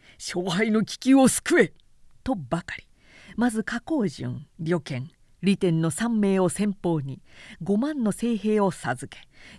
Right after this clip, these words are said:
徐州の境へ馳せ向かわした。呂布の帰化、高順の陣は突破を受けて回覧した。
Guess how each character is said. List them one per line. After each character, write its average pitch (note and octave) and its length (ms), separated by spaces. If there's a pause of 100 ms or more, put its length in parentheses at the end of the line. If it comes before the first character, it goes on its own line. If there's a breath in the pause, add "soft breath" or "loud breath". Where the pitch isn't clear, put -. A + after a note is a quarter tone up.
徐 F#3 160
州 F#3+ 300
の F3+ 120
境 F#3+ 160 (120)
へ F3+ 260
馳 - 300
せ - 20
向 D4+ 140
か F3+ 160
わ C3 120
し - 120
た。 - 180 (800)
呂 D3+ 280
布 C#3+ 200
の C3+ 140
帰 - 180
化、 C#3+ 220
高 G#3+ 240
順 D#3 240
の D#3+ 100
陣 C#3+ 320
は - 160 (400 soft breath)
突 A3+ 140 (160)
破 C4+ 100
を B3 200
受 A3 160
け F#3+ 40
て G#3 140
回 C#4 260
覧 A3+ 220
し - 120
た。 - 200